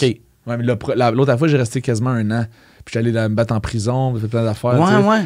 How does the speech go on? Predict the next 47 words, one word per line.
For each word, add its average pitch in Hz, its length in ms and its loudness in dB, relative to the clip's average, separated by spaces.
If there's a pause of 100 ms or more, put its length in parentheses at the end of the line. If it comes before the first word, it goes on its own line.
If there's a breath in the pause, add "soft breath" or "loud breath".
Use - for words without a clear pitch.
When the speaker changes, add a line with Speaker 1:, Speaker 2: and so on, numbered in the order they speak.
Speaker 2:
Ça, 143 140 4
j'en 131 100 2
ai 123 80 2
parlé 131 240 0
un 117 80 0
peu, 139 160 2
mais 120 240 0 (340 loud breath)
ouais, 135 180 4
ça, 127 140 2
ça, 135 160 2
ça, 160 160 0
c'était 143 140 2
un 123 60 4
peu, 107 120 -6 (300)
c'était, 113 240 -2 (180)
honnêtement, 131 380 4
j'étais 135 180 2
rendu 117 320 2
vers 127 140 4
la 110 140 2
fin 127 180 -2
un 120 40 0
peu, 123 120 0
euh, 107 500 2
j'avais 107 200 0
dépensé 110 440 -2
beaucoup 113 220 -4
d'argent 131 400 0
parce 143 140 0
qu'après 117 220 -2
un 123 200 0
an, 135 160 2
là, 139 100 0
ça, - 300 -10
ça, 104 180 -6
ça - 140 -6
coûte 175 140 -6
cher, 240 200 -6
la 135 80 -6
Thaïlande, 120 400 -4
à, 107 40 -6 (260)
Speaker 1:
Ouais, 175 80 2
ouais. 107 60 -2 (140)
Speaker 2:
à, 104 120 -10
à 104 40 -8
longue, 117 280 -6
là. 110 80 -4